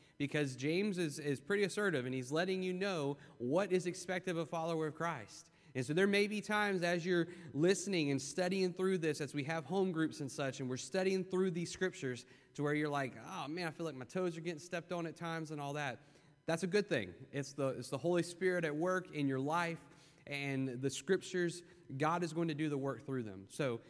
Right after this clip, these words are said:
I just wanna encourage you, buckle up. It's gonna be a great ride. I'm looking forward to it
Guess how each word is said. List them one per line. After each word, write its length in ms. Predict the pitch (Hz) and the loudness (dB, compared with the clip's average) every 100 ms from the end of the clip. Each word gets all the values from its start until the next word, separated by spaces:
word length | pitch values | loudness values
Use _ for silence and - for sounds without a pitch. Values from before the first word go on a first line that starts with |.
| - | -8
I 40 | 127 | -6
just 120 | 143 | -2
wanna 100 | 180 | -2
encourage 500 | 180 - 220 214 180 | -2 0 2 2 2
you, 220 | 202 190 - - | 0 -2 -4 -8
buckle 360 | 135 160 170 185 | 0 0 2 0
up. 180 | 175 143 | 0 -2
It's 120 | 131 | -2
gonna 160 | 156 | -2
be 100 | 156 | 0
a 60 | 151 | 0
great 340 | 139 151 160 | 0 0 0
ride. 380 | 147 151 147 143 127 | -2 -2 -2 -4 -4
I'm 160 | 123 | -4
looking 240 | 139 139 131 | -4 -4 -4
forward 340 | 151 143 135 | -2 -2 -2
to 180 | 143 139 | -2 -2
it 120 | 127 | -4